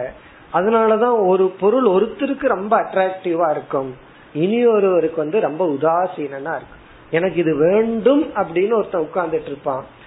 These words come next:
இனி ஒருத்தனுக்கு வந்து அது வந்து பிடிக்காது. குழந்தைகளுக்கு வந்து அந்த கார்ட்டூன் வந்து அவ்வளவு அட்ராக்டிவா இருக்கு, பெரியவங்களுக்கு அது போர் அடிச்சிடும். குறிப்பா ஒரு அறுபது வயசுக்கு மேல இருக்கிறவங்களுக்கு அந்த கார்ட்டூன் பிடிக்காது.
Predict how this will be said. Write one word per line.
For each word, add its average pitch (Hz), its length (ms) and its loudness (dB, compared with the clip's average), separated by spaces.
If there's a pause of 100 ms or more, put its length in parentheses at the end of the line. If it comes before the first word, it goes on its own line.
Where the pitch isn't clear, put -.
(120)
இனி 196 280 2
ஒருத்தனுக்கு 160 540 0
வந்து 147 260 -2
அது 147 180 0
வந்து 135 260 -8 (120)
பிடிக்காது. 160 580 -8 (640)
குழந்தைகளுக்கு 208 800 2
வந்து 180 180 2
அந்த 185 180 0
கார்ட்டூன் 196 540 0
வந்து 175 240 -2
அவ்வளவு 190 400 2 (160)
அட்ராக்டிவா 165 640 -2
இருக்கு, - 280 -10 (640)
பெரியவங்களுக்கு 247 600 2
அது 220 160 2
போர் 165 280 2
அடிச்சிடும். - 480 -6 (120)
குறிப்பா 254 500 -4
ஒரு 226 160 2
அறுபது 185 320 0
வயசுக்கு 190 400 -2
மேல 170 180 0
இருக்கிறவங்களுக்கு 156 840 -2 (420)
அந்த 156 220 -2
கார்ட்டூன் 165 520 -2
பிடிக்காது. 151 600 -4